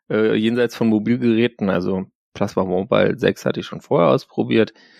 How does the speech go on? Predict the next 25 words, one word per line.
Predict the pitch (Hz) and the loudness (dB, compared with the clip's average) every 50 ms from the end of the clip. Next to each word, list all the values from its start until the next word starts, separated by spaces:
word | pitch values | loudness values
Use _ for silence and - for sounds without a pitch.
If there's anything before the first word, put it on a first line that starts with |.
| - - - - - - - | -20 -20 -20 -20 -18 -8 -2
Ähm, | - 107 107 104 104 104 101 101 95 92 | 0 2 2 2 2 0 -2 -4 -4 -2
ja, | 104 113 110 104 95 92 | 0 2 2 2 2 0
was, | 123 123 - - - | -2 -2 -2 -6 -2
was | 107 110 - - - | -2 -2 -2 0 0
heißt | 104 104 101 - - _ - 269 | 2 2 0 -2 -8 _ -20 -20
die | 226 175 101 101 92 | -16 -8 -4 -4 0
sechs? | 90 107 131 143 - - - - | 2 2 0 0 -2 -10 -18 -14
Äh, | - 156 104 101 101 101 98 92 | -6 -2 0 2 2 2 2 2
die | 92 95 92 | 0 0 2
sechs | 101 107 - - - | 2 0 0 -4 -8
steht | - 110 101 98 - | -2 0 0 0 0
einfach | - 101 95 - - 92 - - | -2 -6 -6 -6 -6 -10 -8 -4
dafür, | 95 92 98 98 - - 117 107 104 | -2 0 0 0 -2 -4 -4 -2 -2
dass, | 98 95 92 92 90 - - - - - | 0 0 0 0 -2 -4 -10 -16 -14 -8
ähm, | - 95 87 85 92 92 92 92 92 - - - - _ _ _ _ _ _ _ _ _ _ _ _ _ - | -4 -2 0 0 2 2 0 -2 -4 -6 -10 -14 -18 _ _ _ _ _ _ _ _ _ _ _ _ _ -4
Plasma | 95 95 101 - - 117 110 110 107 104 | -2 -2 -2 0 0 0 2 2 2 2
jetzt | 101 95 101 101 - - - - - | 2 2 0 0 -2 -6 -20 -10 -2
dann | - 92 98 101 101 101 101 104 107 104 | 0 0 2 2 2 0 0 0 -2 -4
auf | - - - 92 95 98 - _ - - - | -4 -2 0 2 2 2 0 _ -12 -20 -14
Qt | - - 113 113 107 - | -8 -2 -2 -2 -2 -2
six, | - - 143 135 - - - - - _ _ _ _ _ - | -2 0 0 0 -2 -4 -10 -10 -12 _ _ _ _ _ -6
äh, | - | -4
aufbaut. | 95 95 87 85 - - - 87 - - - 104 107 127 151 - - - _ _ _ _ _ - - - - - - _ _ _ _ _ _ _ _ _ _ _ _ _ | -2 0 0 0 0 2 0 0 0 0 0 2 2 2 2 0 -4 -14 _ _ _ _ _ -20 -20 -20 -20 -20 -20 _ _ _ _ _ _ _ _ _ _ _ _ _
Ähm, | - 131 104 107 107 104 104 104 101 104 101 - - | -6 0 2 4 4 4 4 4 2 0 -2 -4 -4
da | - 107 107 104 101 101 - | -2 2 4 4 4 2 2